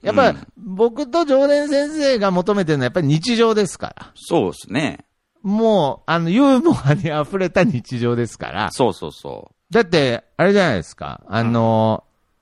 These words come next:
Speaker 2: うん。
Speaker 1: 普段日常で、
Speaker 2: うん。
Speaker 1: あの、さあ、つって、
Speaker 2: うん。
Speaker 1: あの、もしファーストベースがはんぺんだったらどうする？つって、ははーっつって、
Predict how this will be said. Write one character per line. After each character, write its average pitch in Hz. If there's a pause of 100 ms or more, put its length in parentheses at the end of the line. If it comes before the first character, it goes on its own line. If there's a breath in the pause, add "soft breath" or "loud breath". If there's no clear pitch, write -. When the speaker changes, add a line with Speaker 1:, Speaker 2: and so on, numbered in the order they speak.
(680)
Speaker 2:
う 165
ん。 -
Speaker 1:
普 247
段 180
日 160
常 185
で、 175 (100)
Speaker 2:
う 107
ん。 95
Speaker 1:
あ 143
の、 139
さ 185
あ、 110
つ -
っ -
て、 82 (200)
Speaker 2:
う 92
ん。 78 (480)
Speaker 1:
あ 127
の、 117
も 185
し 170
フ -
ァ 180
ー 170
ス -
ト 190
ベ 180
ー 156
ス 151
が 135
は 143
ん 180
ぺ 190
ん 175
だ 151
っ 120
た 117
ら 113
ど 143
う 135
す 113
る？ 101
つ -
っ -
て、 -
は - (360)
は 170
ー 160
っ 147
つ -
っ -
て、 98